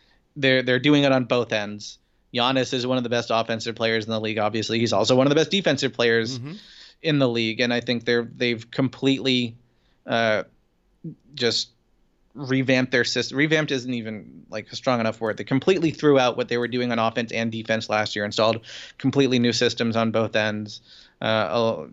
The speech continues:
Speaker 1: I think you and I were both fairly optimistic about what they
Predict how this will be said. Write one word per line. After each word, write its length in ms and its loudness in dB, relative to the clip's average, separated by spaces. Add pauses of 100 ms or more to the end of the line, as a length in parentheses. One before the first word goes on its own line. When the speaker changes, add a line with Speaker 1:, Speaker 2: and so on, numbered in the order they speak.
(200)
Speaker 1:
I 100 0
think 200 0
you 160 2
and 80 2
I 100 4
were 120 2
both 280 0
fairly 320 2
optimistic 640 -2
about 400 -2 (480)
what 260 -2
they 200 -2